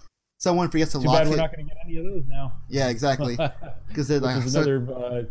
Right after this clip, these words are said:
Speaker 2: sour note, but anyway.
Speaker 1: Yeah, some great moments between those two characters. Um, someone forgets to lock his cell,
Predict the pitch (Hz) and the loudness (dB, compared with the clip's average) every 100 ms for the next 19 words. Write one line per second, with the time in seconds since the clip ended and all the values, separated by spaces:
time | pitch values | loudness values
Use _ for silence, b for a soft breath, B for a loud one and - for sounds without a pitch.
0 | - - - - 123 127 120 120 127 131 | -10 -12 -10 -4 -2 0 0 2 2 2
1 | - 113 113 113 120 143 113 110 127 131 | -2 -4 -2 -2 0 0 -2 -2 0 2
2 | 147 139 135 - 127 120 123 - 113 117 | 2 2 2 2 2 2 0 -4 -6 -8
3 | 113 107 110 - B B B - 127 127 | -8 -8 -8 -8 B B B 0 0 0
4 | 190 214 185 175 156 120 127 143 160 123 | 0 0 0 -2 0 0 2 2 0 0
5 | - 127 135 185 | -2 -2 -2 -4